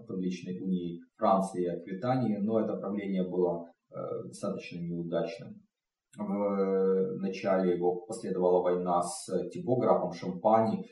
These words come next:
в ходе которой король нарушил Божий мир и, э, сжёг укрывшихся в церкви жителей города Витри.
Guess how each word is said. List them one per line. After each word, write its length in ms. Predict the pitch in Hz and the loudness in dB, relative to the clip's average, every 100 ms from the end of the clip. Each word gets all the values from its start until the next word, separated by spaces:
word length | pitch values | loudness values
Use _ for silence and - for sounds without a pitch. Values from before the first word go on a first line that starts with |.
| _ | _
в 60 | - | -4
ходе 340 | 92 90 87 - | 0 0 -2 -6
которой 400 | 98 107 104 92 | -2 0 0 2
король 520 | 98 113 127 127 - - | 4 6 6 4 0 -4
нарушил 500 | 95 98 95 98 90 | 0 0 -2 -4 -2
Божий 380 | 92 92 92 | -2 0 0
мир 320 | 101 127 127 - - - | 0 0 -4 -10 -20 -18
и, 320 | - 95 92 | -4 0 2
э, 560 | - - - 92 92 92 | 0 -10 -6 0 2 2
сжёг 600 | 92 92 120 135 - - | -2 -2 4 4 4 0
укрывшихся 840 | 107 113 131 135 - 107 - 101 | -4 0 2 0 -4 -8 -2 -2
в 140 | 92 - | -2 -6
церкви 480 | - 131 117 - 95 | -2 2 2 0 -2
жителей 640 | 110 120 113 107 113 117 | -2 0 2 4 4 2
города 380 | 101 107 101 98 | -2 0 0 0
Витри. 600 | 92 104 - 92 - | -2 -2 -4 -4 -4